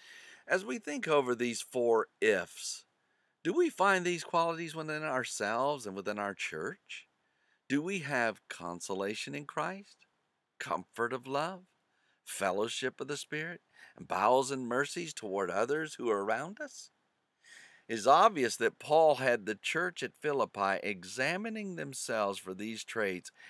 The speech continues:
as he began this new area of encouragement. And as we imagine ourselves in their place, perhaps it will help us to review these areas and seek the Lord in prayer for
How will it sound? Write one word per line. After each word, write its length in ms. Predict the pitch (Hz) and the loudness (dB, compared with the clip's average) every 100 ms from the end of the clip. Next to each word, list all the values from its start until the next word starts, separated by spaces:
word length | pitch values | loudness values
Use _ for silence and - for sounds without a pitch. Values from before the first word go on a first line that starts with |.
| - | -4
as 160 | 107 98 | -2 -2
he 100 | 113 | -2
began 500 | 95 98 113 113 110 | -4 -2 0 0 0
this 220 | 104 95 | -2 -2
new 520 | 107 127 160 165 165 - | -6 -6 -4 -6 -8 -6
area 580 | 117 123 127 113 98 87 | -2 2 2 0 -2 -2
of 240 | - 90 92 | -2 -4 -4
encouragement. 800 | 92 - 104 98 87 - - _ _ - - - | -8 -6 -2 -2 -4 -10 -16 _ _ -20 -20 0
And 160 | 120 127 | 6 8
as 160 | 120 | 6
we 160 | 123 139 | 4 0
imagine 580 | 117 113 131 214 220 202 | 2 4 2 2 -2 0
ourselves 720 | 147 123 - 127 113 107 101 | 0 0 2 4 6 4 2
in 240 | 104 101 | -6 -4
their 300 | 87 131 185 | 0 2 2
place, 580 | 180 - 76 73 85 - _ - - | 0 -6 -10 -10 -16 -18 _ -20 -6
perhaps 460 | - 104 120 135 - | 2 6 8 6 2
it 100 | - | 2
will 140 | 101 | 2
help 260 | 101 117 - | 4 2 2
us 160 | 101 | -2
to 100 | - | -2
review 500 | 92 95 87 113 208 | 0 0 0 -4 -4
these 320 | 214 190 117 - | -4 -4 -4 -2
areas 600 | 104 98 92 87 87 - - - - | 2 4 2 0 -4 -8 -16 -20 -8
and 160 | 101 95 | -6 -2
seek 460 | - - 180 208 - | 0 0 -2 -4 -2
the 140 | 160 | 0
Lord 520 | 139 135 123 98 87 - - - | 4 6 8 6 2 -10 -12 4
in 240 | 123 113 - | 6 6 -2
prayer 500 | - 139 143 120 98 | -2 4 6 6 4
for 380 | - 113 104 | 2 4 4